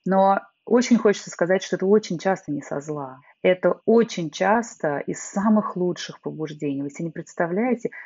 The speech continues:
как много мы видели врачей, коммуникация которых, ну, просто, не просто, это не то, что обидно, больно, просто хочется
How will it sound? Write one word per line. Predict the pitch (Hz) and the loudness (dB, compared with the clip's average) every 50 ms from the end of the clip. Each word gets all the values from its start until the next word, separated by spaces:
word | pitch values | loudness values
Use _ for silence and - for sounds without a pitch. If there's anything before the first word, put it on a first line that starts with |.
| - - | -12 -8
как | - 185 - - | -8 -6 -4 -2
много | 190 190 214 233 220 196 190 | -2 0 2 2 2 2 0
мы | 175 170 170 | -2 -4 -4
видели | 170 185 175 165 175 156 156 | -4 -4 -4 -2 -4 -4 -4
врачей, | 151 156 165 165 - - - 254 277 294 294 - - - - - _ | -4 -4 -4 -6 -6 -4 -2 -2 -2 -2 -4 -6 -14 -20 -20 -20 _
коммуникация | - - 185 185 185 185 - - 226 247 269 262 - - 185 160 | -6 -4 -2 -2 -2 -2 -2 0 2 2 2 0 -2 -4 -4 -4
которых, | - - 165 160 - - 165 156 - - - - - | -4 -4 -6 -6 -6 -8 -10 -8 -8 -8 -10 -8 -8
ну, | 170 175 - _ | -8 -10 -10 _
просто, | - 202 185 190 196 180 151 143 - - - - 139 135 - 202 - | -8 -4 0 2 2 2 2 0 -2 -8 -12 -10 -10 -10 -10 -10 -12
не | - - 208 220 202 202 | -10 -8 -6 -2 -2 -2
просто, | 196 - 226 254 294 311 294 - 208 | -2 0 2 2 2 2 2 -2 -4
это | 233 233 - 196 | -4 -2 0 0
не | 208 214 | 0 2
то, | 214 269 277 | 2 0 -2
что | - - - 180 | -2 -2 -2 -2
обидно, | 165 165 180 175 156 165 156 | -2 -2 -4 -4 -4 -4 -6
больно, | 156 156 170 170 156 143 139 139 | -6 -4 -2 -2 -2 -2 -2 -6
просто | 139 - 185 - - | -8 -10 -14 -14 -6
хочется | - 208 202 - - - - 165 | -4 -4 -4 -4 -6 -6 -4 -4